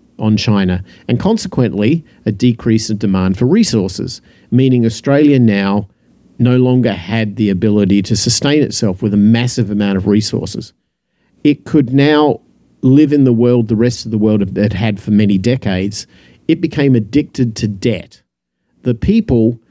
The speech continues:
were buying cars they couldn't afford, houses they couldn't afford, five flat screen T Vs, the best phones, everything, living the high life because they were digging the stuff out of the ground out the back. And when no one wanted it anymore,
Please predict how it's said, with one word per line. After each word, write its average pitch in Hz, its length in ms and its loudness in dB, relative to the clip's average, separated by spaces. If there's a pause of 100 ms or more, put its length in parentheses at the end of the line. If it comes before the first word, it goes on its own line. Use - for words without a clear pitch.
(340)
were 123 140 2
buying 123 580 0
cars 117 380 0
they 113 100 -2
couldn't 110 260 -2
afford, 104 380 0
houses 110 420 -4
they 110 100 0
couldn't 104 260 -2
afford, 101 500 0
five 113 420 0
flat - 340 -4
screen 107 320 -4
T 107 240 0
Vs, 101 400 0
the 107 100 -2
best 113 320 -2
phones, 110 680 2 (280)
everything, 147 640 2 (540)
living 165 300 2
the 107 80 0
high 127 240 0
life 82 440 -6 (460)
because 135 320 0
they 127 100 2
were 127 100 4
digging 131 300 2
the 110 60 2
stuff 120 280 -2
out 110 160 0
of 95 80 -4
the 104 60 -2
ground 131 380 2
out 101 180 0
the 110 80 -2
back. 139 260 -2
And 123 80 4
when 120 140 4
no 143 120 4
one 120 220 2
wanted 180 380 4
it 98 40 2
anymore, 95 520 0